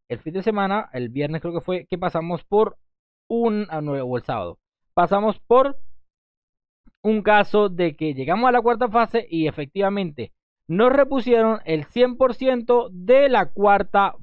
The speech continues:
fase, ¿ok? Entonces está muy bien. ¿Cómo funciona? Primero que todo van a recargar por la red de T R C veinte U S D T.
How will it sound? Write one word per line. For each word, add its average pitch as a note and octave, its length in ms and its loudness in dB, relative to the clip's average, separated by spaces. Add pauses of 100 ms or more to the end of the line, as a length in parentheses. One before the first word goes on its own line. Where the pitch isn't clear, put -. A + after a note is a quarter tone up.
(140)
fase, F3+ 480 -2
¿ok? D#3+ 180 -4 (600)
Entonces F3+ 420 -2
está E3 220 -2
muy G#3 180 0
bien. E3 160 0
¿Cómo A#3+ 240 2
funciona? B3+ 320 0
Primero G3+ 220 0
que G#3 60 0
todo G3 160 0
van F#3 120 0
a F3+ 80 0
recargar E3+ 680 -2
por F3 120 -6
la C#3+ 120 -2
red D3 180 -4
de D3 120 -6
T C#3+ 100 -6
R C#3+ 180 -6
C D3 100 -10
veinte C#3 240 -10
U C3+ 140 -10
S C#3 160 -10
D C#3+ 100 -8
T. B3 220 -6